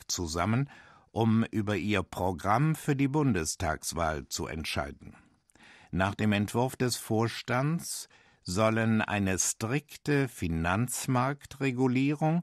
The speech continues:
und die Schaffung von zwei Millionen Arbeitsplätzen durch einen hundert Milliarden Euro Fonds gefordert werden. Zudem wird verlangt, die Bundeswehr aus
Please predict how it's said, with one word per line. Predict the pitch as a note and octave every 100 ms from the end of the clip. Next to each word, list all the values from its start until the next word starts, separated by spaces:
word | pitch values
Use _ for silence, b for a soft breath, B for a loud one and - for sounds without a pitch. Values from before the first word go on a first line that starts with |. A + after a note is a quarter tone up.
| B B B
und | - B2+ D3+
die | D#3
Schaffung | D3 C#3+ C3+ - C#3 C3+
von | A#2 F#2+
zwei | - E2 G2+ A#2+
Millionen | C#3+ B2+ G2 E2+ D2+ F#2+ A2 A2+ A2 G2+
Arbeitsplätzen | - F2+ G2+ F2 E2+ D2+ - - F2+ - - A#2+ D3 B B B
durch | F2+ F#2 G2+ G#2+ -
einen | G#2 G#2 G2+ F#2+ G2 -
hundert | C#3+ E3 E3 D#3 C#3+ -
Milliarden | F2+ E2+ D#2 D#2+ F#2 G2 G2+ F2+
Euro | - F#2+ F#2+ E2+ D#2 D2
Fonds | - F#2 E2 D2+ C2+
gefordert | D#2 - F#2+ D#2 D2+ -
werden. | E2 C#2 G#1 G1+ - _ _ _ b b b b b b b
Zudem | - F2+ F#2 A2
wird | A#2+ A#2+
verlangt, | - A#2+ A2 A2+ E3+ G3 - - -
die | G2+ G2+
Bundeswehr | F2+ B2 D#3+ D#3+ D3+ - C3 B2+ B2+ -
aus | G2+ G#2+ A2 -